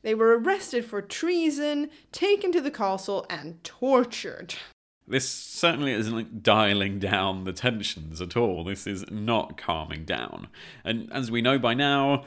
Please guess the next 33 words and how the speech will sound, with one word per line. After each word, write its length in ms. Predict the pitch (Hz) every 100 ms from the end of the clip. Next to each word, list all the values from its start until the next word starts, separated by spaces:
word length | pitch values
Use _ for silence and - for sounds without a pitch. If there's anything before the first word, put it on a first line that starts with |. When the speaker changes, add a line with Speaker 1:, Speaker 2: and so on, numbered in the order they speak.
| - -
Speaker 2:
these 200 | 143 -
Swedish 340 | 160 147 -
people 300 | 127 113 117
should 220 | 113 117
never 420 | 139 143 143 147
have 120 | 147 135
accepted 540 | - - 120 - 104
an 120 | 107
invitation 680 | 113 110 104 117 113 - 95
from 200 | 107 104
your 120 | 104
sworn 400 | 101 - 120 120
enemies 520 | - 110 92 90 90
just 360 | - 107 101 - -
after 380 | 98 - 98
you 160 | 90 95
think 240 | 95 90
the 80 | 101
fight 320 | - - 69 -
is 140 | -
over. 380 | - 110 104 78
This 180 | 101 104
is, 240 | 101 -
like, 220 | 85 90
Swedish 400 | - 107 104 98
history 420 | 113 110 - 98 90
one 180 | 90
oh 120 | 87 85
one. 400 | 92 82 80 80 _ _ 339 370 240
Speaker 1:
Don't 560 | 233 359 403 403 - - - - -
accept 560 | 240 240 - 294 269 277
an 100 | 254
invitation 1000 | 247 240 294 302 311 285 269 262 269